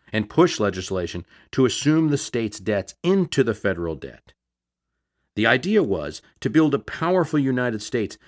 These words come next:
not with a bunch of indebted states that would have no allegiance to the central system, would have to pay their own debts first,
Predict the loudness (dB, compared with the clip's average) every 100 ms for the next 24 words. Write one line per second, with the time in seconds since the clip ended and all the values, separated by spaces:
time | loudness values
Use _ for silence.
0 | _ -2 0 0 -4 _ _ -4 -4 -4
1 | -4 -4 -4 -6 -8 -6 -4 -2 -4 -6
2 | -8 -6 -6 -10 -14 -16 _ _ _ -4
3 | -2 0 0 0 2 0 0 -2 -6 -8
4 | -6 -6 -6 -6 -6 -6 -6 -4 -6 -4
5 | -4 -4 -4 -4 -2 0 0 2 0 -4
6 | -2 -2 -2 -8 -20